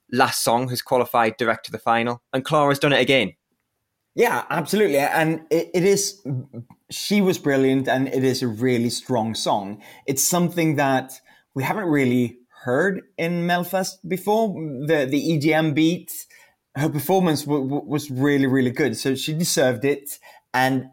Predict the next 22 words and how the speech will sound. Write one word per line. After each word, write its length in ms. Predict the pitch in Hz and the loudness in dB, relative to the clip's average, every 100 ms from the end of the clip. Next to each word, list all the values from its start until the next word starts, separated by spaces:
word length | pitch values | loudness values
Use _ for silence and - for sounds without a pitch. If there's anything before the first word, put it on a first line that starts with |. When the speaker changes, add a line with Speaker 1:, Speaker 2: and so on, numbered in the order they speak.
| - | -4
Speaker 2:
it 140 | 143 | -2
has, 360 | - 202 - - - | 0 0 -2 -2 -4
of 160 | 151 156 | -4 -2
course, 420 | - 131 120 - | 0 0 0 -4
been, 540 | 120 127 120 117 117 110 _ _ _ _ _ _ _ - | -4 -2 0 0 -2 -4 _ _ _ _ _ _ _ -6
since 500 | - - 170 165 - | -2 2 2 2 0
the, 140 | 143 - - | -2 -2 -10
the 180 | 151 135 | -6 0
running 380 | 135 143 180 160 | 2 2 2 2
order 240 | 135 127 | 2 2
was 180 | 113 113 | 0 -2
released, 640 | 110 117 156 135 117 - 117 | -2 0 0 0 -2 -6 -2
this 220 | 135 135 | -2 0
has 160 | 120 | -4
been 240 | - 120 110 | -4 -6 -4
talked 320 | - 156 - | 0 0 0
about 300 | 110 104 104 | -2 -2 -2
as 280 | - 110 - | -2 -4 -4
a 40 | |
potential 460 | 107 - 113 107 104 | -8 -6 -8 -6 -4
winner. 480 | 127 170 110 196 - _ - - _ | -2 0 0 -4 -8 _ -20 -20 _
Uh, 440 | 113 113 110 110 | 0 2 4 2